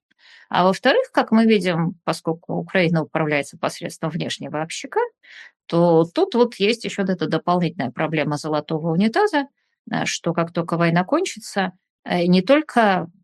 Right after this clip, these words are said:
пройдут выборы, и не только у Зеленского сильный шанс потерять власть, но, а, сильный шанс, э, что золотой унитаз все-таки будет извлечен, э, на поверхности, и тогда речь идет уже не только о потере власти.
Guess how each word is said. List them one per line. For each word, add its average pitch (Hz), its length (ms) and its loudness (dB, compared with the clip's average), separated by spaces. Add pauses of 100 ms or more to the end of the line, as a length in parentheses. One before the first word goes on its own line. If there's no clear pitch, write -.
(160)
пройдут 170 400 2
выборы, 160 420 4
и 165 200 -4
не 165 140 2
только 254 280 2
у 202 60 6
Зеленского 170 600 0
сильный 156 380 -2
шанс 165 300 -6
потерять 160 500 -6
власть, - 440 -6 (500)
но, 170 540 4 (1400)
а, 185 360 6
сильный - 680 6
шанс, 302 440 4
э, 254 220 6
что - 280 2
золотой 220 400 6
унитаз 220 340 6
все-таки 190 340 -2
будет 190 280 0
извлечен, 175 480 0 (240)
э, - 220 0
на 180 140 0
поверхности, 208 760 0
и 160 160 -4
тогда 175 300 -2
речь 208 220 -2
идет 175 240 -6
уже 165 180 -6
не 156 100 -6
только 165 260 -6
о 151 60 -6
потере - 360 -12
власти. - 340 -16